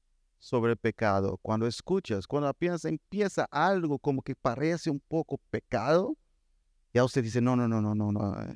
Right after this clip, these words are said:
excuse me", es que ya tú empiezas a temblar. Amén. Gloria a Dios. Gloria a Dios.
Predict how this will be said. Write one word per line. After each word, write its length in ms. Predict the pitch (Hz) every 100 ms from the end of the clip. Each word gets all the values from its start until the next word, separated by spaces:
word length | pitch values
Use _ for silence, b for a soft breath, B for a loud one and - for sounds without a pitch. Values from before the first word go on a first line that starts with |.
| -
excuse 540 | 110 - 135 127 123
me", 180 | 98 107
es 120 | -
que 200 | - _ _ _ _ _ _ -
ya 80 |
tú 140 | 107 139
empiezas 400 | 123 131 139 127
a 60 |
temblar. 540 | 113 113 101 117 107 104 _ _ _ -
Amén. 300 | 104 123 160 _ _ _ _ _ _ _ _ _ _
Gloria 320 | - 120 113 107
a 40 |
Dios. 500 | 101 101 92 - _ _ _ _ _ _ -
Gloria 300 | 113 117 110
a 60 |
Dios. 520 | 104 101 101 - -